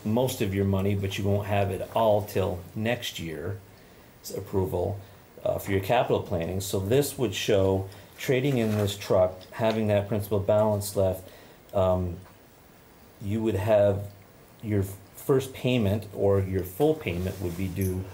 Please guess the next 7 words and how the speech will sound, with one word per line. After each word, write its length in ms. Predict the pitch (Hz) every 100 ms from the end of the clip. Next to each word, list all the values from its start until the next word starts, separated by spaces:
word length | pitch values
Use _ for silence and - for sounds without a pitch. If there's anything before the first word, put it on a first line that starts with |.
| -
one 420 | 98 104 107 104
year 400 | 101 101 101 98 101 - - - -
after 400 | 98 95 - 92
you 160 | 87 87
receive 440 | 87 - 117 107
the 60 | -
truck, 360 | - - -